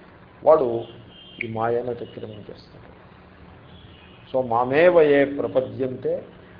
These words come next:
అంటే అర్థం ఏంటి? మీరు శరణు పొందాల్సింది ఏమిటి? దేన్ని? దేహాన్ని కాదు శరణ పొందడం,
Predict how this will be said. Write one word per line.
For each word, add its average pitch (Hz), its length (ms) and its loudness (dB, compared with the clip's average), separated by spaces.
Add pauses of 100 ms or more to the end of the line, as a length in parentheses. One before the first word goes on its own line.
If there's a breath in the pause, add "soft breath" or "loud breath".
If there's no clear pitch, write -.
అంటే 131 140 2
అర్థం 156 280 4
ఏంటి? 151 340 -4
మీరు 139 320 -4
శరణు 123 360 -4
పొందాల్సింది 147 760 2
ఏమిటి? 139 200 -6
దేన్ని? 151 440 -2
దేహాన్ని 120 520 -2
కాదు 165 260 4
శరణ 143 280 -2
పొందడం, 147 400 -8